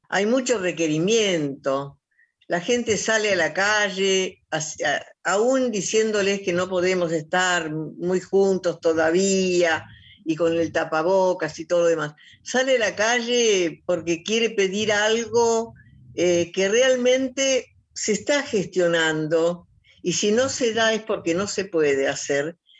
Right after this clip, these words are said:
y que además estos medios monopólicos no, eh, anuncian las buenas acciones del gobierno para evitar el hambre,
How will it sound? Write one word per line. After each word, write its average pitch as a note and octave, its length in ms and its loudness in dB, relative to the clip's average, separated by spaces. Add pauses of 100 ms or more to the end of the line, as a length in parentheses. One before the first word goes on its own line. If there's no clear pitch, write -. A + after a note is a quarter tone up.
(300)
y A3+ 140 -2
que C#4+ 120 2
además C#4 720 -2
estos G3 320 -2
medios G#3+ 680 0
monopólicos D3 1300 -4 (420)
no, C#4 460 0 (680)
eh, F#3 640 0 (140)
anuncian G3 960 0
las F3+ 220 -2
buenas A3+ 680 0
acciones D#3 840 -2
del D3+ 240 -2
gobierno D#3+ 1080 -2 (420)
para A3 560 0 (400)
evitar F#3 400 0
el G3+ 160 0
hambre, F3 760 0